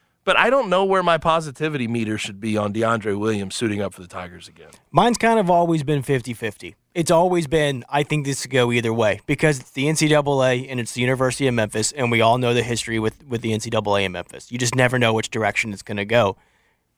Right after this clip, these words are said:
Speaker 2: S-, which is why I've been like, if, if we add DeAndre, if we do this and this with DeAndre, it's gonna be great. I'm, I've been focusing more on the team that they have right now, I think, because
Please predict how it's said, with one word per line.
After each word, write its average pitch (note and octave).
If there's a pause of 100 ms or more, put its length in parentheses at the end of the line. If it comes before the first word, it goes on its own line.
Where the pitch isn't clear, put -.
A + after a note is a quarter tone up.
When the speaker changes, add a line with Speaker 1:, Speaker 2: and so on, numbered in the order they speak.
(120)
Speaker 2:
S-, -
which E3
is D3
why F3+
I've D3+
been D3
like, A#2
if, E3 (160)
if F#3+
we F#3
add C3+
DeAndre, B2
if E3+
we D#3+
do C3+
this B2
and A#2+
this A2+
with A2+
DeAndre, A2
it's A2
gonna A#2
be A2
great. C3+ (200)
I'm, F3 (260)
I've D#3
been E3+
focusing D3
more B2
on A#2+
the G#2+
team A#2
that G#2+
they G2+
have A2
right B2+
now, B2+
I B2+
think, C#3
because B2+